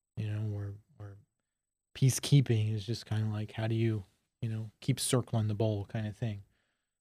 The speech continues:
So, yeah, I would definitely agree. Like, but, I mean, you look at the world, you know, you look at the news. Why do they follow bad stuff all the time 'cause it's easy. It, it makes money, you know? When you, when you hear a good story, it's like,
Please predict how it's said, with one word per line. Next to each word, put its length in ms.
So, 180
yeah, 140
I 20
would 100
definitely 300
agree. 300
Like, 200
but, 260
I 80
mean, 220
you 220
look 220
at 80
the 80
world, 400
you 80
know, 100
you 180
look 140
at 60
the 80
news. 420
Why 160
do 100
they 160
follow 600
bad 300
stuff 300
all 120
the 100
time 320
'cause 240
it's 200
easy. 540
It, 120
it 160
makes 480
money, 560
you 160
know? 320
When 140
you, 200
when 200
you 80
hear 240
a 60
good 260
story, 480
it's 160
like, 200